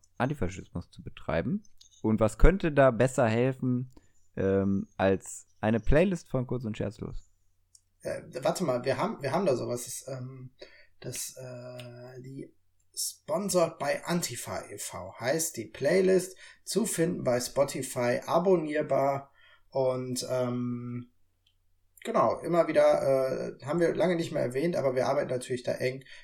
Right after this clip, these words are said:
Speaker 2: mit dem, äh, eingetragenen Verein der Antifa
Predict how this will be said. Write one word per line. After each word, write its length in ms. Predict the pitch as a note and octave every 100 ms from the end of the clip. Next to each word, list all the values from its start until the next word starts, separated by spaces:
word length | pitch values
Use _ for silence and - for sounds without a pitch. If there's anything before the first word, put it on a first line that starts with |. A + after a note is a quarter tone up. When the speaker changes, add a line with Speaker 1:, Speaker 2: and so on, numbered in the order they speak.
| -
Speaker 2:
mit 420 | B2 C3+ C3+ -
dem, 320 | A#2+ B2 A#2+ B2
äh, 40 |
eingetragenen 880 | B2+ A#2+ A#2 B2 B2 A2+ A2 A2 G#2
Verein 440 | - - A2 A2+
der 260 | G#2+ G2+ G2+
Antifa 680 | G2+ - B2+ - A2+ A2+